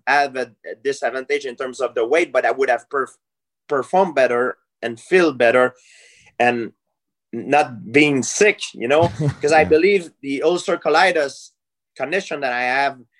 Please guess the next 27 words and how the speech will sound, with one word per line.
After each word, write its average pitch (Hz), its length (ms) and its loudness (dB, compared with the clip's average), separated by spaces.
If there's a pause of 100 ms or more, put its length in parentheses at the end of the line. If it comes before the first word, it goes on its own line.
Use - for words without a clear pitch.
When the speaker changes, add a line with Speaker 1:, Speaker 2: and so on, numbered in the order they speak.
(580)
Speaker 1:
got, 135 420 -2
was 131 360 -4
caused 156 560 0
by 127 200 -2
the 127 100 -6
stress 151 520 -4
w-, 135 220 -10
mixed 139 360 -6
with 135 400 -2
the 120 100 -2
fact 143 380 0
that 123 120 4
I 120 160 2
try 143 260 -2
to 127 200 -14
eat 143 300 -8 (540)
six - 380 -8
times 131 320 -2
a 107 40 -8
day. 127 420 0 (300)
I - 40 -2
tried 170 240 0
to 127 60 -20
force 180 340 0
myself 139 460 -2
to 120 180 -10
eat, 160 320 -2